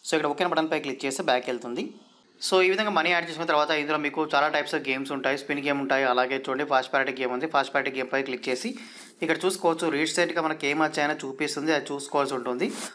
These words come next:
So, ఎక్కువగా ఏం వస్తున్నాయి అనేది ఇక్కడ చూడండి ఎక్కువగా గ్రీన్ రావడం జరిగింది. So, నెక్స్ట్ కూడా మనకు గ్రీన్ వస్తుంది అనిపిస్తే గ్రీన్ పైన క్లిక్ చేసి so, ఇక్కడ మీరు టెన్ రూపీస్ పే చేయాలంటే టెన్ రూపీస్ పే చేసుకోవచ్చు, కన్ఫర్మ్ చేయండి.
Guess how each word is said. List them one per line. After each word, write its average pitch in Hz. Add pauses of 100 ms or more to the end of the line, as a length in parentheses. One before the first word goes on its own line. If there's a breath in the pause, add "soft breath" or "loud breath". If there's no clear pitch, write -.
(140)
So, -
ఎక్కువగా 165
ఏం 143
వస్తున్నాయి 131
అనేది 139
ఇక్కడ 175
చూడండి 170
ఎక్కువగా 151
గ్రీన్ 139
రావడం 123
జరిగింది. 117 (360 loud breath)
So, 135
నెక్స్ట్ 151
కూడా 170
మనకు 151
గ్రీన్ 139
వస్తుంది 139
అనిపిస్తే 131
గ్రీన్ 135
పైన 143
క్లిక్ 120
చేసి 120 (360 loud breath)
so, -
ఇక్కడ 160
మీరు 151
టెన్ 139
రూపీస్ 185
పే 143
చేయాలంటే 131
టెన్ 135
రూపీస్ 165
పే 127
చేసుకోవచ్చు, 123
కన్ఫర్మ్ 127
చేయండి. 123